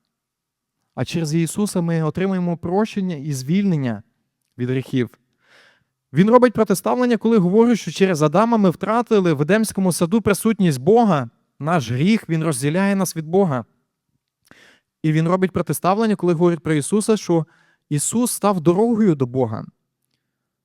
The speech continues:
Через хрест Ісуса ми отримуємо вільний доступ до Бога. Ми повертаємося в Божу присутність. Через Адама у світ увійшла смерть. Наслідком гріха стала смерть,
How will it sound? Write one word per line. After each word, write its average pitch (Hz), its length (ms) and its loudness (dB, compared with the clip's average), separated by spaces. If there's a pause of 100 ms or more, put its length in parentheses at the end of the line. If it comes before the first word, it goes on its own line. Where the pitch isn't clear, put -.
(640)
Через 208 400 2
хрест 214 340 -4
Ісуса 208 480 -2
ми 190 140 0
отримуємо 208 500 -2
вільний 196 320 -2
доступ 202 400 -4
до 185 100 0
Бога. 147 400 -2 (720)
Ми 143 160 -2
повертаємося 190 760 -2
в 185 40 -4
Божу 180 240 0
присутність. 175 720 -8 (420)
Через 226 340 4
Адама 226 400 6
у 180 80 6
світ 233 340 0
увійшла 208 400 0
смерть. 214 640 -2 (1080)
Наслідком 185 500 0
гріха 170 340 2
стала 180 300 0
смерть, 185 560 -4